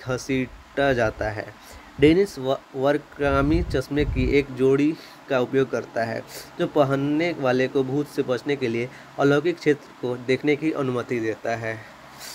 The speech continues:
सबसे खतरनाक भूत में से एक, सियार, कैथी और आर्थर पर हमला करता है, लेकिन उन्हें क्लिन और तियाज द्वारा बचा लिया जाता है,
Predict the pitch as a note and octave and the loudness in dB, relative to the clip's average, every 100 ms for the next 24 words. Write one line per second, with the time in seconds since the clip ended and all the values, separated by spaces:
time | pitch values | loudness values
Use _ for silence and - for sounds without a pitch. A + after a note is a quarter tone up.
0 | - - F3+ F3 G#3 F#3 D#3+ E3 D3 C#3 | -18 -2 0 2 2 2 0 -2 0 -2
1 | D3+ C#3 B2+ B2 C3+ C3 A#2+ - - - | 0 -2 -2 -2 2 2 0 -6 -20 -20
2 | - D3+ B2+ A2+ A#2+ - - D#3+ D#3+ G3 | -4 4 4 4 -4 -16 -2 2 2 4
3 | F#3+ D3 C3+ E3 D3+ C3+ A#2 A2+ A2+ A2+ | 2 2 0 -2 -4 -4 -4 -4 -4 -4
4 | A2+ - A2+ G#2 - D3 D#3 F3+ E3 C3 | -6 -4 -4 -4 -2 0 2 0 0 0
5 | G#2+ A2 - - - D#3+ E3 F#3+ - C3+ | -2 -4 -12 -20 0 6 6 4 -6 -2
6 | C#3 C3 - C3 C3 C3 C3+ B2+ C3 A#2+ | -2 -2 -2 2 2 0 -2 -2 -2 -2
7 | B2 A2+ G#2+ G#2+ G#2 G#2 A2+ A2 G#2 | -2 -2 -2 -6 -6 -6 -6 -4 -6